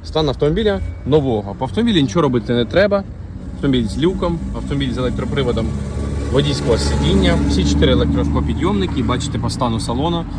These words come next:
що автомобіль дійсно як новий.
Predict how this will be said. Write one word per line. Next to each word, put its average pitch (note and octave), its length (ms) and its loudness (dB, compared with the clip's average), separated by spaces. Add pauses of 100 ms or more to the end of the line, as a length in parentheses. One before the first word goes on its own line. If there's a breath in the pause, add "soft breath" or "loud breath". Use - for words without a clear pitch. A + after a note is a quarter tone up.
(180 loud breath)
що - 100 0
автомобіль B2 460 0 (420)
дійсно C3+ 500 0 (360)
як A#2+ 220 -2
новий. A#2 360 0